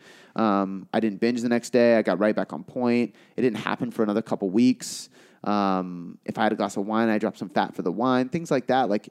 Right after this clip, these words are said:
i-, if it's a healthy relationship and you're keeping it within the context of weekly adjustments and you're keeping your weekly caloric intake in balance and you're making sure not to adjust by more than twenty percent of total calories, meaning I'm not pulling half of my calories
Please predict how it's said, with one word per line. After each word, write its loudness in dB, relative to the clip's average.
i-, -4
if -2
it's -2
a 4
healthy 0
relationship 0
and -4
you're -6
keeping -2
it 2
within -2
the -4
context -4
of -4
weekly -2
adjustments -2
and -8
you're -4
keeping -6
your -4
weekly -2
caloric -2
intake -4
in -8
balance -4
and 0
you're -2
making 0
sure 0
not 0
to 2
adjust 0
by 0
more 0
than -2
twenty -6
percent -8
of -12
total -4
calories, 0
meaning -2
I'm 0
not 2
pulling -2
half -2
of -4
my 0
calories 2